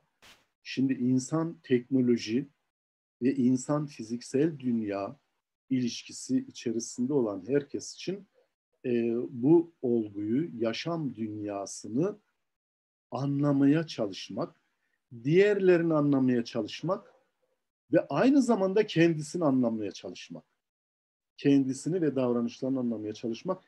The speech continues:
hepimiz için, e, bir yerde zorunlu, elzem ve kontrol edilebilir nispeten ve topluma ve kendine daha çok katkıda bulunabilir bir yaşam için bu zorunlu. Hele hele günümüzde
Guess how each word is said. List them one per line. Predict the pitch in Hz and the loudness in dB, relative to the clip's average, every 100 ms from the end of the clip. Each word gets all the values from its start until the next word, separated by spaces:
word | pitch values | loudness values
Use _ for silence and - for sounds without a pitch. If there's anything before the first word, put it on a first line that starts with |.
| _ _ _ | _ _ _
hepimiz | 175 180 143 113 | -2 0 0 -2
için, | 117 - 185 196 _ _ _ _ _ | -4 -6 -6 -8 _ _ _ _ _
e, | 127 123 120 - | 2 2 2 -6
bir | - - 113 160 | -20 -14 0 4
yerde | 131 110 113 180 202 _ _ _ _ - | 4 4 0 -2 -2 _ _ _ _ -12
zorunlu, | 117 107 135 135 120 113 123 180 220 - _ _ _ - | -6 4 6 6 4 2 4 4 2 -6 _ _ _ -4
elzem | 131 123 117 107 156 202 - _ _ _ _ 110 | 0 0 0 2 2 0 -12 _ _ _ _ 0
ve | 147 185 - _ _ _ _ | 2 2 -4 _ _ _ _
kontrol | - 160 156 151 180 214 | -4 0 0 0 0 2
edilebilir | 175 156 143 120 117 107 | 2 4 2 4 0 2
nispeten | 143 147 165 143 123 92 - _ _ _ _ _ 117 | -2 0 0 0 -2 -4 -10 _ _ _ _ _ 0
ve | 147 143 - _ | 2 2 -4 _
topluma | - 147 143 151 165 151 - _ - | -2 -2 -2 -2 0 -2 -8 _ -4
ve | 131 | -4
kendine | 131 147 151 147 156 170 | 0 2 2 2 0 0
daha | 143 180 | 0 0
çok | 240 180 - | 0 -2 -2
katkıda | 156 151 143 147 139 | -6 -6 -4 -2 0
bulunabilir | 139 139 135 135 135 127 | 2 2 2 -2 -2 -4
bir | 117 113 | -4 -2
yaşam | 127 127 151 135 | 0 0 -2 -2
için | - 196 180 | -4 -6 -2
bu | |
zorunlu. | 139 135 110 90 87 | 4 4 4 -6 -4
Hele | 156 196 160 | 2 4 4
hele | 127 120 | 4 0
günümüzde | 117 156 147 123 113 202 | 2 2 2 2 4 2